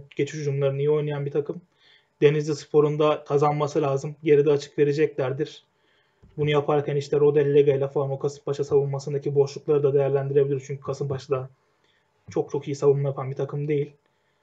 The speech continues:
Bu maçta da böyle bir karşılıklı gol var. Bir altmış beş orandan bence çok iyi. Ee, son maçta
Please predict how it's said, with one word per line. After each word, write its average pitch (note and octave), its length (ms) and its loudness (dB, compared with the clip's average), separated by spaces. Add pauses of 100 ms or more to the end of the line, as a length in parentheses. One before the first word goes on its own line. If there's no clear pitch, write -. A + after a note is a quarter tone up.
(180)
Bu F#3+ 40 -8
maçta E3 220 -4
da D3+ 120 4
böyle C#3+ 180 6
bir C#3+ 60 -2
karşılıklı D3 460 -2
gol D3 180 4
var. C#3+ 180 2
Bir E3+ 80 6
altmış C#3+ 300 4
beş D3+ 160 -2
orandan C#3+ 420 -4
bence C#3 420 -2 (340)
çok - 300 -8
iyi. D#3 280 -4 (920)
Ee, D3 40 2 (320)
son F3+ 300 2
maçta G#3 680 0